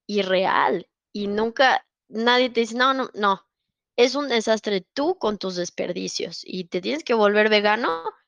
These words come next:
porque estás contaminando el mundo", pero si uno se pone a estudiar bien, ¿realmente es ecológico eso? No, lo ecológico sería que se dejaran de hacer guerras,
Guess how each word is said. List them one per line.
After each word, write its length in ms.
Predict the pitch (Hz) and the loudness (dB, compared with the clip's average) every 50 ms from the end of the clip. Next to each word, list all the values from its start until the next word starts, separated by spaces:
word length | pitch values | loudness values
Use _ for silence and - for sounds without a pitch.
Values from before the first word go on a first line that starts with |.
| _ _ _ _ _ _ _ _ | _ _ _ _ _ _ _ _
porque 640 | - 208 233 247 262 269 - 311 311 330 - - - - | 4 6 6 6 4 2 2 4 4 4 4 0 -2 -4
estás 320 | 202 196 - - 240 240 | -4 -2 0 0 0 0
contaminando 600 | - - 302 285 247 214 202 202 208 220 226 226 | -2 -4 -2 0 0 0 0 -2 -2 -2 -2 -2
el 60 | 220 | -2
mundo", 320 | 233 247 294 311 285 220 196 | -2 -2 -2 -2 -4 -4 -2
pero 320 | - 190 185 180 180 - _ _ _ _ _ | 0 0 2 2 0 0 _ _ _ _ _
si 240 | - - - 220 214 | -12 -8 -4 -4 -2
uno 200 | 240 277 320 359 | -2 -2 -2 -2
se 120 | - 254 214 | -2 -4 -6
pone 400 | - _ - 233 262 277 294 285 | -6 _ -2 0 0 2 0 0
a 60 | 240 | 0
estudiar 520 | 208 - - 196 196 196 202 208 214 214 | 0 -2 -6 -4 0 2 2 2 2 2
bien, 360 | 196 202 202 202 214 220 226 - _ _ _ _ _ _ _ _ _ _ _ _ | 0 0 2 2 2 0 -2 -8 _ _ _ _ _ _ _ _ _ _ _ _
¿realmente 800 | - - - 208 226 254 285 - 381 320 254 285 294 - 381 427 466 440 - _ _ _ _ _ _ _ _ _ | -10 -4 2 4 4 4 4 4 2 0 0 0 0 2 4 4 4 2 0 _ _ _ _ _ _ _ _ _
es 300 | - 220 240 247 - - - | 0 0 0 0 -2 -6 -4
ecológico 760 | - 214 202 - 214 196 196 202 202 208 - 247 220 - 196 196 | -2 -2 -2 0 0 2 4 4 2 2 0 -4 -2 2 2 2
eso? 220 | 202 - - 220 | 2 2 -2 -2
No, 140 | 220 233 233 | 0 0 2
lo 100 | 214 190 | 2 0
ecológico 600 | 180 - 190 185 202 214 - 269 269 - 254 220 | 2 2 2 2 2 2 0 -4 -4 -4 -4 -2
sería 320 | - 185 190 190 190 190 196 | -2 0 2 2 2 2 0
que 120 | - 233 | -2 -4
se 140 | - 202 190 | -2 -2 -2
dejaran 440 | 180 165 - - 180 180 202 226 240 | -2 -2 -4 -2 -2 -2 -2 0 0
de 60 | 233 | -2
hacer 280 | 233 - - 214 208 202 | -2 -2 -2 -4 -2 0
guerras, 480 | 190 190 190 190 196 190 180 175 - | 2 2 2 4 2 0 -2 -2 -6